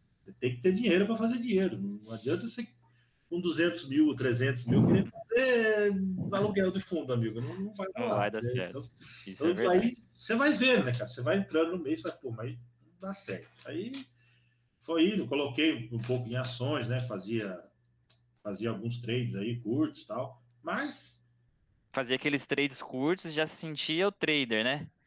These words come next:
Speaker 1: É, isso. Pô, pegava lá, cara, pô, deu meio por cento aqui, que top, já era. Vou
Speaker 2: Já vem
Speaker 1: encerrar
Speaker 2: aquela
Speaker 1: aqui.
Speaker 2: alegria, né? Que ela já
Speaker 1: É.
Speaker 2: fala assim, "Agora eu sou especialista." Aí na sequência vem um tombinho, aí você fala,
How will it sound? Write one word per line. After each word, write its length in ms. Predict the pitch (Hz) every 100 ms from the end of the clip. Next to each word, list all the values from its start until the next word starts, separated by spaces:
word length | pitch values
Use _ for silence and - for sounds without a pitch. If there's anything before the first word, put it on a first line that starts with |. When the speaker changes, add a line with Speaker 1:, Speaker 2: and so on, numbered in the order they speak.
| -
Speaker 1:
É, 480 | 175 180 - 139 120
isso. 420 | 151 170 151 -
Pô, 320 | 139 202 156 -
pegava 400 | 151 170 190 165
lá, 220 | 170 -
cara, 280 | - 135 120 - 175
pô, 320 | 208 202 170
deu 340 | 185 202 - _ _ _ _ -
meio 260 | 160 214
por 100 | 202
cento 360 | - 175 180 175
aqui, 220 | 123 160
que 140 | - 196
top, 480 | - 160 147 -
já 200 | 101 160
era. 360 | 131 135 104 92 - -
Vou 260 | 123 127 120
Speaker 2:
Já 100 | 123 120
vem 160 | 123
Speaker 1:
encerrar 0 |
Speaker 2:
aquela 280 | 131 139 135
Speaker 1:
aqui. 0 |
Speaker 2:
alegria, 580 | 131 143 113 123 143 139
né? 140 | 127
Que 100 | 135
ela 140 | 120 117
já 140 | 127
Speaker 1:
É. 0 |
Speaker 2:
fala 240 | 123 127 160
assim, 140 | 175
"Agora 180 | 113 120
eu 20 | 127
sou 160 | 151
especialista." 920 | 139 - 143 147 120 123 165 - 170 - - - - -
Aí 140 | 113
na 120 | 127 127
sequência 540 | - 127 131 131 135
vem 140 | 131
um 120 | 135 131
tombinho, 680 | 139 127 110 131 151 151
aí 140 | 131 127
você 140 | 127
fala, 300 | - 117 104